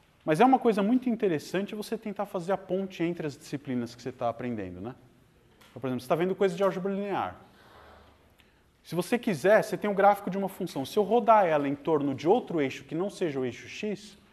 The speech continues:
ou o eixo y, dá pra fazer alguma coisa? Né? Eu quero ca-, pego o gráfico de uma função e quero o volume do sólido obtido rotacionando em torno de outro eixo. Como é que eu posso fazer isso? Se você tem um eixo,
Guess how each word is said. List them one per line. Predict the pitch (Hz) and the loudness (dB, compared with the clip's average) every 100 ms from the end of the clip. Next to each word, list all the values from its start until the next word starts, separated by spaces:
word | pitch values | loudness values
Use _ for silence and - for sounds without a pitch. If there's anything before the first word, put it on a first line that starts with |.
| _ - | _ -2
ou | 151 | 2
o | 139 | 2
eixo | 127 170 | 0 -2
y, | 226 117 127 120 123 | -4 -4 -8 -8 2
dá | 170 | 4
pra | 185 147 | 4 0
fazer | 123 131 | -8 -4
alguma | 131 113 104 | -4 -6 -6
coisa? | 190 180 101 101 - _ _ _ _ _ _ _ _ _ _ - | -2 0 -2 -10 -18 _ _ _ _ _ _ _ _ _ _ -6
Né? | 160 - - - | -6 -8 -16 -12
Eu | |
quero | 127 196 | 2 2
ca-, | 202 202 | 4 0
pego | - - - 185 175 | 0 -4 2 4 4
o | |
gráfico | 156 165 165 | 4 4 2
de | 151 | -4
uma | 165 | -4
função | 156 170 151 220 | -4 -6 -6 -4
e | |
quero | 220 214 | 0 0
o | |
volume | 185 190 208 208 | 2 2 0 -4
do | 175 | -6
sólido | - 185 185 170 | -2 0 0 0
obtido | 160 147 - 175 185 | -4 -6 -8 -6 -6
rotacionando | 180 175 - 160 165 | -4 -8 -6 -4 -4
em | 170 | -4
torno | 156 165 156 160 | -4 -4 -2 -2
de | 131 | 0
outro | 208 208 196 | 0 0 -2
eixo. | 123 92 - - - _ _ _ _ _ _ _ | -2 -4 -8 -18 -20 _ _ _ _ _ _ _
Como | 170 | -4
é | |
que | 170 | -2
eu | |
posso | 160 139 - | 0 0 0
fazer | - 117 113 98 | -4 -6 -4 -6
isso? | 87 - - _ _ _ _ _ _ _ _ _ _ _ _ _ _ _ _ | -8 -16 -20 _ _ _ _ _ _ _ _ _ _ _ _ _ _ _ _
Se | - | -14
você | 120 165 | -6 -2
tem | 202 | 0
um | 208 165 | 0 2
eixo, | 185 247 - - | 2 2 -2 -10